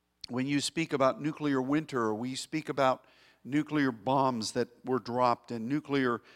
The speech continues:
the Chernobyl instances, and, you know, there, there, there has to be a period of time to, to, uh, allow that to, to heal and to be cleansed.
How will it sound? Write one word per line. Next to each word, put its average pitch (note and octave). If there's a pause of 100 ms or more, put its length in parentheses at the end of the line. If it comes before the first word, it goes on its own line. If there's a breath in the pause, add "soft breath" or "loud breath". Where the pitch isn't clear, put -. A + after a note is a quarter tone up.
(160 loud breath)
the B2+
Chernobyl C#3
instances, A#2
and, A#2 (400 soft breath)
you D3+
know, D3+
there, D#3
there, E3 (100)
there E3
has F#3
to E3
be D3
a C#3
period D#3+
of -
time D#3+ (440 soft breath)
to, D3+ (180)
to, C#3+
uh, C#3
allow D#3
that E3
to, C#3+ (580 soft breath)
to C#3+
heal D3+
and A#2+
to C#3+ (280 soft breath)
be E3+
cleansed. D#3+